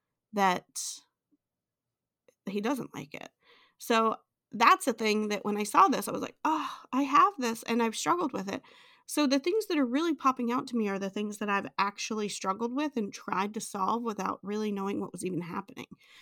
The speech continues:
So I think now that I know, I'm gonna learn more and then figure out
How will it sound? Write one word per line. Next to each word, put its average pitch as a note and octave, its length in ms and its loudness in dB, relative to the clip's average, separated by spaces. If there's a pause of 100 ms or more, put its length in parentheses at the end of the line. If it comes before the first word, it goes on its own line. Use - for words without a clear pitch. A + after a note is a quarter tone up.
(160)
So A#3 220 0
I B3+ 160 6
think B3+ 220 -2
now A#3+ 520 4 (480)
that A3 180 2
I G#3+ 120 4
know, G#3 640 4 (640)
I'm G#3+ 220 0
gonna G3 540 -2 (1200)
learn G#3+ 360 4
more F3+ 500 4
and G3+ 220 0
then G3+ 260 0
figure G#3+ 440 -2
out F#3 160 4